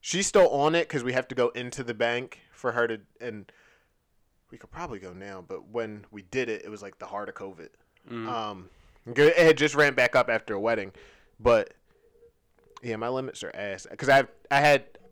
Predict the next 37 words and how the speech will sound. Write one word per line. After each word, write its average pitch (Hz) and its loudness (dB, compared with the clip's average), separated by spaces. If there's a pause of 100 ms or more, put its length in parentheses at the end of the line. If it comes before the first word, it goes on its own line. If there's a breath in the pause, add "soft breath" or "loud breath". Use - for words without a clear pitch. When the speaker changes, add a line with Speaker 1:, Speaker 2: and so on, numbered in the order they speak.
(180)
Speaker 1:
had 170 4
terrible 135 0
credit. 107 -4
Now 120 -4
I'm 120 -4
up 113 -8
to, 113 -4
like, 104 -6
a 101 -14
seven 104 -8
ninety, 90 -16
which - -18
is 90 -20 (420)
pretty 196 0
good. 92 -8 (320)
Speaker 2:
Yeah. 147 -8
Speaker 1:
But 101 -10 (340 soft breath)
I 131 -4
don't 117 -2
know. 117 -10 (280)
<coughs> 78 6 (240)
Excuse 120 -16
me. 98 -18 (540 soft breath)
But 117 -10 (640)
yeah, 127 -10 (180)
maybe 196 -4
I'll, 180 0
I'll 196 0
see 214 -4
how 180 6
it 147 -2
goes 135 0
after, 123 -2
after 123 -6
this 110 -8
month. 107 -12 (460 soft breath)
Um, 117 -10